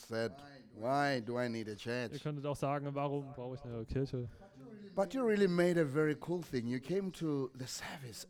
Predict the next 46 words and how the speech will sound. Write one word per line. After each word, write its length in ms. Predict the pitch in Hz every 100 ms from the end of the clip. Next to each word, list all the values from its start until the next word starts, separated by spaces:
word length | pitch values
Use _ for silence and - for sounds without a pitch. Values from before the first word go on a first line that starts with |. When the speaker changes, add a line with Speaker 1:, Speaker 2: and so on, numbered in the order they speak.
| 165 190
Speaker 1:
early 180 | 185 170
in 80 |
the 60 | 175
Speaker 2:
Aber 80 | 185 -
Speaker 1:
morning. 100 | 139
Speaker 2:
ihr 60 |
habt 220 | 156 - 160
eine 120 | 147
richtig 260 | 170 -
gute 220 | - 175 147
Sache 220 | 156 165
gemacht. 260 | 156 151
Ihr 60 | 143
seid 260 | 160 156 -
so 160 | 185
früh 200 | 165 180
am 80 | 160
Morgen 320 | 156 180 175
in 280 | 143 151 160 156 147
die 80 |
Kirche 300 | 151 185 170
gekommen. 360 | 127 123 123 110 - - - - - -
Speaker 1:
That's 260 | 175 - -
really 260 | 220 214
Speaker 2:
Das 120 | 208 208
Speaker 1:
nice. 200 | 220 170 - -
Speaker 2:
ist 80 | -
wirklich 240 | 151 -
gut. 180 | - 180 - - - - - - - -
Speaker 1:
Very, 260 | 139 170 185
very 200 | 180 190
good. 320 | 196 214 139 - - - - - -
Speaker 2:
Schön. 140 | 165
Speaker 1:
Welcome. 500 | 170 202 - 175 110 - -
Speaker 2:
Genau, 240 | 190 69 127
willkommen. 360 | 156 - 185 139
Speaker 1:
Yeah, 220 | 208 135 -
welcome. 500 | 139 208 220 190 101
And 160 | 131 151
I 40 | 165
welcome 400 | 160 156 151 139
myself 400 | 131 123 180 131
because 240 | - 131 127
I'm 140 | 120
a 60 | 120
visitor. 380 | 156 131 107